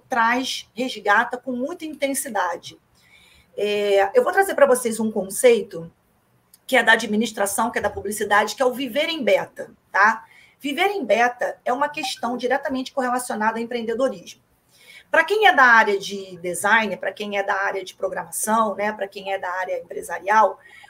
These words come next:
a, a versão beta de um produto ou de um serviço é a primeira apresentação deste ao seu público, né? E o objetivo da versão beta é justamente verificar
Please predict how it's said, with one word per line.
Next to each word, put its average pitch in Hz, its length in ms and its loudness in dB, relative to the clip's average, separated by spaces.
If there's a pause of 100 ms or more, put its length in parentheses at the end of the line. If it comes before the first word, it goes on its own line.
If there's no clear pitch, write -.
(320)
a, - 280 2
a 247 40 4
versão 349 440 -2
beta 226 400 0
de 220 100 -6
um 226 100 -4
produto 214 640 -6
ou 226 180 2
de 214 140 -8
um 202 80 -4
serviço 208 800 -4
é 233 100 2
a 269 60 2
primeira 311 520 0
apresentação 269 680 -2
deste 190 640 -6 (800)
ao 262 120 2
seu 330 200 -4
público, 180 640 -2
né? 214 280 -4
E 311 60 -6
o 370 60 2
objetivo 330 920 2
da 190 160 2
versão 185 420 -6
beta 190 520 0 (320)
é 247 80 4
justamente 302 480 -2
verificar 269 800 2